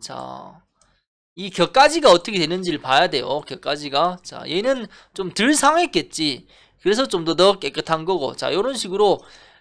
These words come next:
신초의 변화가 어떻냐? 이게 항상 기준점이 돼야 된다.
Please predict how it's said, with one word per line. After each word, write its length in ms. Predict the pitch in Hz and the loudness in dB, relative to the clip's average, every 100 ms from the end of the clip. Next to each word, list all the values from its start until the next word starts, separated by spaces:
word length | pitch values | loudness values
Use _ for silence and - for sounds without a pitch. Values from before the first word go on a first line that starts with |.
| - | -2
신초의 560 | - 277 262 427 403 | 0 0 2 6 6
변화가 360 | 180 170 202 190 | 4 4 4 4
어떻냐? 640 | - - 196 190 202 127 _ | 2 2 2 4 2 2 _
이게 420 | 135 185 220 262 - | -8 -2 -2 -2 -8
항상 380 | 143 151 185 170 | -14 -8 -8 -8
기준점이 520 | 131 170 185 175 139 | -10 -8 -2 -2 0
돼야 160 | 151 | 0
된다. 580 | 127 117 139 131 123 127 | 0 0 2 4 2 -6